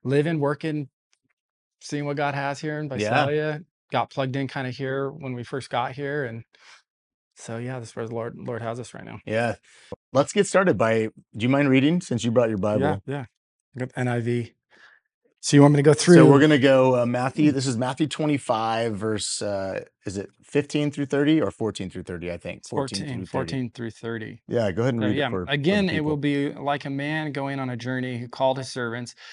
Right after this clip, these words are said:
Speaker 1: and entrusted his wealth to them. To one he gave five bags of gold, to another two bags, and to another one bag, each according to his ability. Then he went on his journey.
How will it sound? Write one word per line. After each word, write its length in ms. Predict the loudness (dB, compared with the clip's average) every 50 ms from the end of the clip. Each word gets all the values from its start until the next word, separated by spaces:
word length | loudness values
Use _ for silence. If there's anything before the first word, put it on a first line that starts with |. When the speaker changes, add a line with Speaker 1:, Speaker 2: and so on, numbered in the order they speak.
| -20 -20 -18 -8
Speaker 1:
and 120 | -6 -6
entrusted 400 | -4 -2 0 0 0 0 -2 -4
his 120 | -4 -4 -2
wealth 320 | 0 0 0 0 0 -4 -10
to 100 | -10 -10
them. 380 | -8 -8 -8 -8 -8 -10 -12 _ _ _ _ _ _ _ _ _
To 100 | -2 0
one 100 | 2 2
he 60 | 2
gave 220 | 2 2 2 0
five 280 | 0 0 2 2 2 0
bags 240 | 0 0 0 0 -4
of 80 | -6
gold, 280 | -4 -4 -4 -6 -6 -6
to 80 | -6
another 320 | -8 -6 -6 -6 -6 -8 -8
two 260 | _ -8 -6 -4 -4
bags, 320 | -4 -4 -4 -4 -4 -4
and 100 | -6 -8 -10
to 80 | -8 -8
another 280 | -8 -6 -6 -6 -6
one 240 | -8 -6 -6 -6 -6
bag, 420 | -4 -4 -4 -4 -4 -6 -6 -10 _ _ _ _ _ _ _
each 200 | 0 0 0 0
according 420 | -4 -4 -4 -6 -6 -4 -6 -8
to 120 | -8 -8 -8
his 100 | -8 -8
ability. 540 | -4 -2 0 -2 -2 -2 -6 -12 -16 -20 _ _ _ _ _ _ _ _ _
Then 140 | 2 4 4
he 60 | 6
went 180 | 4 4 2 2
on 80 | 0
his 100 | -2 -2
journey. 460 | -2 -2 -2 -2 -2 -4 -6 -10 -16